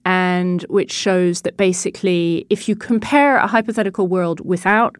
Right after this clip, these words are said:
historical greenhouse gas emissions to the real world with greenhouse gas emissions, you see a difference in the storm that occurs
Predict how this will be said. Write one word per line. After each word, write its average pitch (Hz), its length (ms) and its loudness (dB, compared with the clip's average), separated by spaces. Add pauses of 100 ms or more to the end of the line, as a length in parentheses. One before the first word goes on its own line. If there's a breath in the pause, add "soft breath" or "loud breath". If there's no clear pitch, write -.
historical 190 500 0
greenhouse 180 360 -4
gas 170 220 -6
emissions 165 420 -10
to 165 420 -4
the 170 80 -10
real 165 260 0
world 156 340 -8
with 170 160 -4
greenhouse 170 360 -12
gas - 200 -14
emissions, - 380 -12 (460 loud breath)
you 226 180 4
see 233 460 0 (920 loud breath)
a 208 40 4
difference 214 580 0
in 196 80 0
the 175 80 0
storm 180 560 0
that 175 160 -2
occurs 160 540 -6